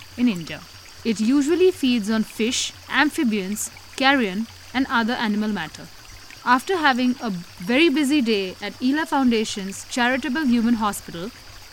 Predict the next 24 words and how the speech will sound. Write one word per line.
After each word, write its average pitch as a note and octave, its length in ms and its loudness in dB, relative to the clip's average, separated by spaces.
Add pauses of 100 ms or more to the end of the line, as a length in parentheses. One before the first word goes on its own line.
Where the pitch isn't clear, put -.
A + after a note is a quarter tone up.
(360)
we D#4 120 4
were D#4+ 140 2
just F#4+ 260 0
relaxing A3 680 2 (440)
and G#3 180 -6
catching C4 340 -2
up A3+ 240 0
with A3 160 -4
some A#3 220 0
last G3+ 420 -2
chores. - 460 -8 (920)
Moments F#4 380 4
later, A#3 540 0 (200)
there G#3 160 -2
was G3+ 280 -4
hustle F4 320 -2
bustle A3+ 400 -4 (100)
in A3+ 140 0
the C#4 60 0
hospital A3+ 440 -4
lobby. C4 300 2 (960)
We G3+ 120 -4
went C4+ 320 0
out G#3+ 360 0